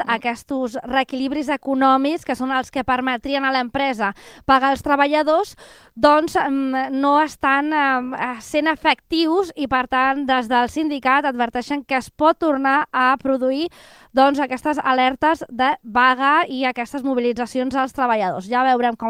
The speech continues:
Speaker 2: evoluciona tot. De moment, almenys, no hem tingut aquesta vaga en ple estiu, que, que ho agraïm, que ja ho
Speaker 1: Clar.
Speaker 2: agraïm.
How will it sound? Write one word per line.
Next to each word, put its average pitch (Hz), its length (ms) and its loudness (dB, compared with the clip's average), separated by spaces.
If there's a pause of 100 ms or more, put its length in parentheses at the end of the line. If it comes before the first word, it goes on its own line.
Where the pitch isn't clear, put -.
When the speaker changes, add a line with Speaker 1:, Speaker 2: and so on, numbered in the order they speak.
Speaker 2:
evoluciona 226 560 -2
tot. 285 160 2 (320)
De 285 80 4
moment, 302 280 4
almenys, 339 340 2
no 311 100 2
hem 302 80 0
tingut 277 300 0
aquesta 262 300 -2
vaga 254 200 2
en 247 80 -2
ple 226 140 -4
estiu, 202 280 -6
que, 226 280 -2
que 254 100 -2
ho 240 100 6
agraïm, 240 520 2 (120)
que 226 120 -8
ja 233 140 4
ho - 40 4
Speaker 1:
Clar. 233 140 0
Speaker 2:
agraïm. 214 320 -6